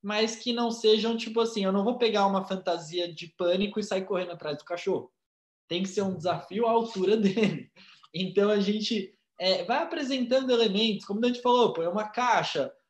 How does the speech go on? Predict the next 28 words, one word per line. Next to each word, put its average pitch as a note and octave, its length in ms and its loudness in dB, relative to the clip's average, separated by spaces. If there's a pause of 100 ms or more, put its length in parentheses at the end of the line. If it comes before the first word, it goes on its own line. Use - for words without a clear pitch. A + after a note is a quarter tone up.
(140)
é, D#3 600 0 (200)
põe F#3 120 -4
um G3+ 80 0
brinquedo G#3 460 0
novo, G3+ 800 2 (220)
é, D#3 140 -6
faz F#3+ 300 0
uma G3 100 -2
atividade F3+ 460 0
diferente, F#3 760 -4
passa F3 320 -8
um F#3+ 40 -4
skate, F#3+ 680 -2
mas, G3 280 -2
assim, G3+ 280 0
desafios G3 580 -6
compatíveis G#3+ 840 -4
com, E3 300 -16
com D#3+ 140 -18
o D#3+ 40 -8
nível F3+ 280 -4
desse D3+ 200 -8
cachorro, G3+ 560 0 (300)
pra G3 120 0
que G3 140 -4
ele A3 140 0
vá G3+ 220 0
adquirindo B3 880 -4